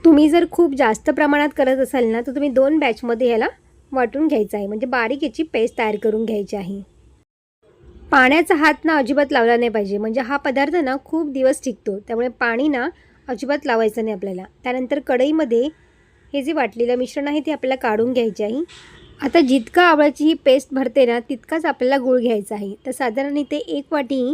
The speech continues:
ही आवळ्याची पेस्ट तयार झालेली आहे आणि एकच वाटी आपल्याला इथे गूळ घ्यायचा आहे. जर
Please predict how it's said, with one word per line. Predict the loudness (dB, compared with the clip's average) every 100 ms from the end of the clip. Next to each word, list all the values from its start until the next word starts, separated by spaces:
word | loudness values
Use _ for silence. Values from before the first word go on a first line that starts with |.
| -6 _ _ _ -4
ही | 0
आवळ्याची | 0 0 -2 -4
पेस्ट | -4 -2 -2 -4
तयार | -2 0 0
झालेली | -2 -2 -2
आहे | -2 -4 -8 -10 _ -10
आणि | -8 -8
एकच | -8 -6 -6 -4
वाटी | -4 -4
आपल्याला | -6 -4 -4 -4 -6 _ _ _
इथे | -10 -6
गूळ | -4 0 0
घ्यायचा | 2 -2 -4 -8
आहे. | -8 -12 _ _ _ _ -10
जर | -4 -4